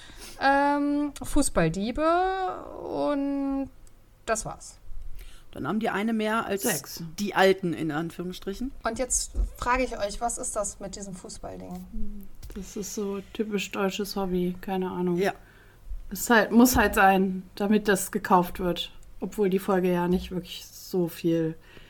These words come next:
Speaker 3: direkt mit Fußballfallen zu tun
Speaker 1: Ja.
Speaker 3: hat.
Speaker 2: Also von, von den Fußballfolgen
Speaker 3: Ähm.
Speaker 2: ist die, diese hier, die, die am wenigsten mit Fußball zu tun hat.
Speaker 1: Mhm.
Speaker 2: Ja.
Speaker 3: Außer, dass der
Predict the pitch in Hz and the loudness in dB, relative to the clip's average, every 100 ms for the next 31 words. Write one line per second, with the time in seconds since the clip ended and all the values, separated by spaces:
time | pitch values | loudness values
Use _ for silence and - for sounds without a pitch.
0 | - - - - - 180 202 - - 190 | -20 -20 -18 -2 4 6 6 2 -6 -2
1 | 170 - 185 180 - 165 165 - - - | -4 -2 -4 -4 0 2 2 -2 -4 2
2 | 165 160 165 - 180 185 165 185 180 165 | 4 6 2 -2 -6 -4 0 2 2 2
3 | - 226 - 240 285 262 - 190 185 180 | 2 0 4 6 8 6 4 6 6 6
4 | 170 - 233 190 - - 226 240 240 247 | 6 4 4 0 -4 -4 -2 0 -2 -6
5 | 175 214 262 247 233 233 226 226 - - | -6 0 2 2 0 2 2 2 -2 -6
6 | 185 214 202 196 190 180 208 233 233 220 | 0 2 2 2 0 2 6 8 8 6
7 | - 214 202 - 190 - 180 175 185 156 | 0 -2 -4 -2 -6 -2 -2 -2 -4 -2
8 | 143 196 196 220 160 151 - - - - | -2 -2 -2 -4 -2 -2 -2 -6 -8 -16
9 | - - - - - - - - - - | -18 -20 -20 -20 -20 -20 -20 -8 -2 4
10 | 196 196 185 185 - 180 180 175 185 | 6 6 4 4 4 4 4 4 2